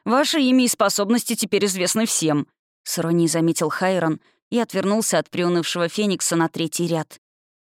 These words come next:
«Даки Мадра, драконица с Раневира, маг огня»,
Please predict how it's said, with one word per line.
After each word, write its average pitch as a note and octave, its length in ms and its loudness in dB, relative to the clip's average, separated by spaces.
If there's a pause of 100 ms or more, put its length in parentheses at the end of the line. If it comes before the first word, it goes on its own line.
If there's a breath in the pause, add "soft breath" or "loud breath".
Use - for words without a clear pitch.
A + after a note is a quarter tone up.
(140)
«Даки C#4 380 0
Мадра, G3 580 2
драконица B3+ 640 2
с - 120 -2
Раневира, F#3+ 520 2
маг G#3 340 2
огня», F#3+ 460 2